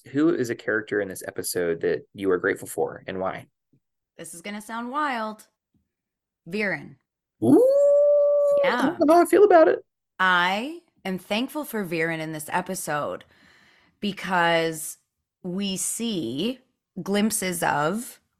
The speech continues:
Speaker 2: and this is so different from what we've talked about, but we see glimpses of how people can change.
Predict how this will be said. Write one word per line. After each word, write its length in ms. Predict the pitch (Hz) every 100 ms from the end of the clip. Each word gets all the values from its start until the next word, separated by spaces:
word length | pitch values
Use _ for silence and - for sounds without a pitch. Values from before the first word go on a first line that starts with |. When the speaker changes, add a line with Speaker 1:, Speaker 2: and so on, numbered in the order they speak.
| _ -
Speaker 2:
and 240 | 185 190 165
this 240 | 208 208
is 140 | 214
so 400 | - - 208 226
different 360 | 233 240 233 214
from 120 | 196
what 160 | 185 175
we've 120 | 190
talked 320 | - 226 233
about, 280 | 214 180 170
but 100 | -
we 80 | 175
see 180 | 156 185
glimpses 480 | 196 208 220 226
of 220 | 190 180 175
how 460 | - 180 175 175 - - _ _ -
people 880 | - 208 - 190 185 185 185 180 _ _ _ _
can 220 | - 170 160
change. 720 | - 151 160 240 339 -